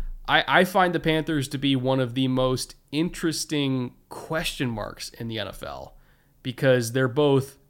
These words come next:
not that far and also really far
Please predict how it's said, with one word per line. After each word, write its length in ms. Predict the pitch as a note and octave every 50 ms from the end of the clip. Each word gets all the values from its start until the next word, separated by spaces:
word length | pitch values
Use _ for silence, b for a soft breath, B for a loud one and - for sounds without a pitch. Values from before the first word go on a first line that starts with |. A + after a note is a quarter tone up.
| _ _ _ _ _ _ _ _ _ _
not 400 | - A2 A2+ B2 C#3 F3+ F#3 F#3+
that 240 | G3 F3+ F3+ - -
far 520 | - G3 F#3 F#3+ G3 G3+ G#3 G#3 G3+ b b b b b b b b b b b b _ _ _ _ -
and 160 | C3+ B2+ B2+
also 440 | - C#3+ D3+ F3 F3 - - F3+ D#3
really 420 | C3+ A#2+ B2+ C#3 D3 C#3 C3+ B2
far 540 | A2+ - D3 C#3 C3 B2 B2 - B2 B2